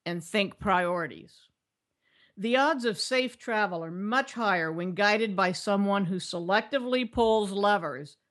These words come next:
rather than by someone who pulls and pushes every knob within reach.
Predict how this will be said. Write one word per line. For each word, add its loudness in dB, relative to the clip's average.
rather 0
than -6
by -2
someone -2
who -2
pulls 2
and -2
pushes 2
every 4
knob 2
within -8
reach. -10